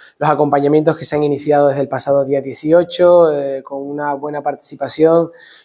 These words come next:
y un buen control de la seguridad de las personas que nos preocupan. Es decir, sobre,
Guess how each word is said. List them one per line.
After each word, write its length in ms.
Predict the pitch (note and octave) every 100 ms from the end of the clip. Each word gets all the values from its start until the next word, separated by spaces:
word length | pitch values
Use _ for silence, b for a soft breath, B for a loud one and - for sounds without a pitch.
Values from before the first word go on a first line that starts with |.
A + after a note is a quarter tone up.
| B
y 80 |
un 80 | D#3
buen 160 | D#3+ D#3
control 300 | D#3+ D3+ D#3+
de 80 | E3
la 100 | D#3
seguridad 440 | D3+ C#3+ C#3+ C#3+
de 20 |
las 100 | C#3+
personas 380 | C#3 C3+ D3 C#3+
que 80 | C#3
nos 120 | C3
preocupan. 460 | - C3 C#3 - A2 _
Es 60 | A2+
decir, 240 | A2+ B2
sobre, 420 | - B2+ C3+ B2+